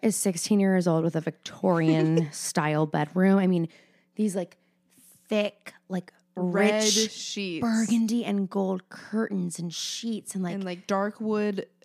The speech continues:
Speaker 1: dark
Speaker 2: four
Speaker 1: cherry
Speaker 2: post
Speaker 1: wood.
Speaker 2: bed.
Speaker 1: Everything in her, every piece of furniture in that furniture set is, like, a dark cherry wood.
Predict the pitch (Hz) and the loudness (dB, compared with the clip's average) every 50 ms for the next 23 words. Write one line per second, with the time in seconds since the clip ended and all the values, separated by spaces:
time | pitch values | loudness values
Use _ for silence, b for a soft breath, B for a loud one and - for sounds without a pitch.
0 | - 202 180 - 214 220 226 233 233 - - 233 240 233 233 - 226 220 220 226 | -18 -6 0 2 4 4 4 4 2 0 0 2 4 4 6 8 8 10 10 10
1 | 240 254 247 240 190 190 196 196 196 196 190 190 190 180 208 208 - 190 190 185 | 10 8 8 6 6 6 6 6 6 6 6 4 2 0 -2 -4 -4 -4 -4 -2
2 | 226 247 240 240 220 214 202 196 180 190 185 - _ - 190 185 202 214 214 208 | -2 -2 -2 0 0 0 0 0 -2 -4 -4 -6 _ -4 -2 0 0 0 0 0
3 | 208 - 208 - - 185 180 180 - 180 175 165 165 - - _ - - 175 180 | -2 -4 -6 -6 -4 -4 -2 -2 -2 -4 -4 -4 -6 -8 -12 _ -10 -8 -6 -6
4 | 185 180 - 202 190 - - - - 175 156 135 - - - - b b b b | -6 -6 -6 -8 -8 -8 -10 -10 -8 -8 -8 -8 -8 -12 -14 -20 b b b b
5 | b b b b b 208 - 220 - 196 156 - 190 180 175 180 180 - - - | b b b b b -8 -6 -6 -4 -6 -4 0 0 2 2 0 -2 -4 -10 -12
6 | - - 165 170 165 165 190 202 190 151 156 151 143 143 147 165 165 | -10 -6 -2 0 0 2 2 0 0 -2 -4 -6 -4 -4 -6 -6 -8